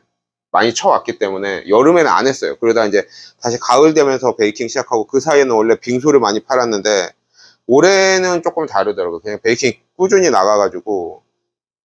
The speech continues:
딱 그 정-, 그러니까 많이 하진 않았지만 일단 베이킹을 꾸준히 해왔던 것 같아요. 그리고 지금은 이제 다시 이제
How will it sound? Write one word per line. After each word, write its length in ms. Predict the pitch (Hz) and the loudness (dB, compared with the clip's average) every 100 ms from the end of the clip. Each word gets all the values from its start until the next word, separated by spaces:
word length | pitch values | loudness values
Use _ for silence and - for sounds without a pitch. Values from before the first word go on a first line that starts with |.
| _ | _
딱 200 | 143 - | -8 -8
그 140 | - 135 | -4 2
정-, 360 | 165 175 175 - | 4 4 2 0
그러니까 120 | 117 | 0
많이 400 | 110 131 165 175 | 4 4 4 2
하진 280 | 175 170 151 | 2 -2 -2
않았지만 480 | 110 117 - 139 160 | -2 -4 -6 -6 -4
일단 200 | 143 123 | -6 -2
베이킹을 440 | 123 139 151 147 | -2 0 -2 -4
꾸준히 260 | 180 185 165 | -4 -2 0
해왔던 320 | 185 190 165 | 0 -2 -2
것 140 | 92 - | -2 -2
같아요. 200 | 80 76 | -8 -4
그리고 500 | 113 113 135 170 202 _ - - - | -2 0 2 2 0 _ -20 -20 -6
지금은 920 | - 139 143 165 165 165 165 156 156 - _ _ - _ _ _ _ - _ _ 147 160 156 143 127 | -2 0 4 6 6 6 6 4 0 -8 _ _ -20 _ _ _ _ -20 _ _ -2 2 2 0 -6
이제 320 | 123 127 123 120 | -4 0 2 2
다시 320 | 131 135 151 | -2 0 0
이제 160 | 127 | 0